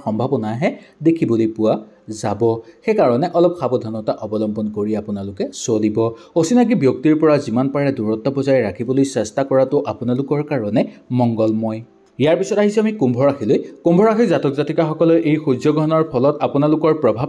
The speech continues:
মধ্যম দেখিবলৈ পোৱা যাব পাৰে। ইমান অসুবিধা আপোনালোকে দেখিবলৈ নাপাব। সাধাৰণভাৱে আপোনালোকে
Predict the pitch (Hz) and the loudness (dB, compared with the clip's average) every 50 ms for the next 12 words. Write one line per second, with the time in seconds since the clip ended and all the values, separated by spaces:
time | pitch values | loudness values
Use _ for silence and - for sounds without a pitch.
0 | - 135 127 113 110 107 - 135 156 165 156 156 156 - 156 147 151 147 151 147 | -2 0 0 0 0 0 -2 -2 0 0 0 0 0 0 0 2 2 2 2 2
1 | - 107 110 - - - - - - _ - 113 104 - 117 101 113 113 113 120 | 0 0 0 0 0 -2 -8 -18 -20 _ -16 -8 -4 -4 -2 -2 -2 -2 -2 -2
2 | 113 113 113 117 120 120 117 - - - - _ 165 165 196 240 214 - 143 139 | -2 0 0 0 0 -2 -2 -6 -12 -20 -6 _ 2 4 4 4 2 0 -2 -2
3 | - 160 147 165 165 165 156 151 165 156 151 147 143 139 - 135 113 107 110 - | -2 0 2 2 2 2 0 -2 -4 -4 -2 -2 -2 -2 -2 -2 -4 -4 -4 -4
4 | 113 104 104 104 131 226 - - - 120 120 113 107 104 107 107 107 117 117 117 | -2 -2 0 0 0 0 -2 -4 -6 -6 -4 -4 -2 -2 -2 -2 0 0 0 -2
5 | 117 - - - _ _ - 185 170 170 196 220 240 226 175 147 131 143 151 156 | -4 -6 -14 -20 _ _ 0 0 2 4 4 2 2 2 0 0 0 0 0 0
6 | 156 160 156 156 156 160 156 | 0 -2 -2 -2 -2 -2 -2